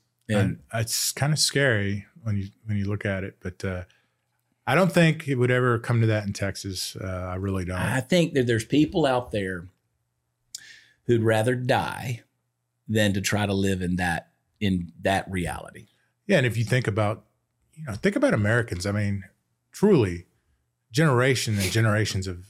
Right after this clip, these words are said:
Speaker 2: of Americans that came here wanted to take that risk. They wanted to come to a place and make their own mark. Um, so it's in our D N A,
Speaker 1: Mm-hmm.
Speaker 2: really is, to just be bold and, and
Speaker 1: Yeah.
Speaker 2: to really shove off tyranny.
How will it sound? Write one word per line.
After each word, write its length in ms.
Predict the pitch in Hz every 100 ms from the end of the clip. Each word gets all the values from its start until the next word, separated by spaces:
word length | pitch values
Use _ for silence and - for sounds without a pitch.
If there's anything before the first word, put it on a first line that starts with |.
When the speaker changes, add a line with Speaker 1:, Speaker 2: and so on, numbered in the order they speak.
| _
Speaker 2:
of 140 | 98 95 _ _ _ _ _ _ -
Americans 720 | 101 113 117 107 98 92 - _ _ -
that 200 | 98 - _ _
came 280 | - 123 117
here 340 | 110 107 - - _ _ 107
wanted 240 | 113 107 - _
to 120 | -
take 180 | - 120
that 160 | 113 95
risk. 380 | 101 85 -
They 100 | 104
wanted 220 | 104 104 101
to 140 | 101 -
come 180 | 131
to 100 | 120
a 40 | 110
place 380 | - 113 101 -
and 220 | 95 101
make 180 | 113 113
their 160 | 104
own 120 | 104 98
mark. 360 | 92 90 - _ _ _ _ _
Um, 260 | 98 98 101
so 160 | - 113
it's 120 | 110
in 100 | 170
our 100 | 113
D 220 | 90 117
N 120 | 101
A, 320 | 98 98 82 -
Speaker 1:
Mm-hmm. 320 | 98 90 92 95
Speaker 2:
really 300 | 110 110 101
is, 320 | 104 92 -
to 260 | - 98 98 _ _ 117
just 220 | 104 -
be 100 | 101
bold 420 | 95 98 98 95
and, 200 | 92 90 87 -
and 220 | 90 92 87 _ _ 110
Speaker 1:
Yeah. 220 | 87 85 78 82 113
Speaker 2:
to 240 | 104 90 - 117
really 300 | 131 104 98
shove 380 | - - 139 110
off 180 | 101 95
tyranny. 480 | - 110 95 87